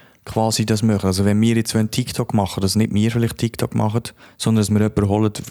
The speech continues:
von dieser Altersgruppe, die sich eh mit dem, äh, identifiziert und dann das macht. Weil das macht viel mehr Sinn, weil dann ist es auch authentisch trotzdem von uns, aber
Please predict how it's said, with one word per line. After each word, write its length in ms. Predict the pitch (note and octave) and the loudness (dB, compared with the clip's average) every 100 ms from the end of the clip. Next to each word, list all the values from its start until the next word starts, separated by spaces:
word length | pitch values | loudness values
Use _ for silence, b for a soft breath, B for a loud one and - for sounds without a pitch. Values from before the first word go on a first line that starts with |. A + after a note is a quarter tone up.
| - | -14
von 180 | - F#2+ | -6 -2
dieser 300 | F#2+ F#2 E2+ _ - | 0 0 -2 _ -4
Altersgruppe, 960 | G2 G2 - - G2+ - F#2 F#2 F#2 - | -2 -2 -4 -2 -2 0 0 2 0 -4
die 80 | - | -4
sich 240 | - G2 | -4 -2
eh 100 | G2+ | 0
mit 220 | G#2 - | 0 0
dem, 180 | G2 G2 | 0 2
äh, 240 | F#2+ F#2+ F#2 B B - | 2 2 -2 B B -6
identifiziert 800 | - G2 F#2+ F#2 - - G#2 G#2+ | -2 0 0 -4 -4 -2 0 0
und 220 | G#2 - | -2 0
dann 160 | G#2 | 0
das 180 | F#2+ F2+ | 2 0
macht. 420 | G#2 A2 - - - B - | 0 0 -2 -6 -10 B -4
Weil 100 | G2+ | -2
das 100 | G2+ | 0
macht 260 | G#2 G2+ - | 0 -2 0
viel 140 | G#2 | 0
mehr 160 | G2+ G2+ | 2 2
Sinn, 300 | A2 G#2+ G2+ | 2 0 0
weil 80 | F#2+ | 0
dann 160 | G2 | 2
ist 100 | G2 | 0
es 60 | - | 2
auch 160 | F#2 | 2
authentisch 720 | F#2 F#2 G2 G2 - G2 - - B B | 2 2 0 0 0 -2 -2 -4 B B
trotzdem 500 | - G#2+ - - G#2 | -2 -2 -2 -2 -2
von 260 | G2+ G#2+ B2+ | 0 0 2
uns, 460 | C#3+ D#3+ D#3 - B B _ - - | 2 2 0 -6 B B _ -14 -4
aber 380 | A2 A2+ B2 | -2 0 -2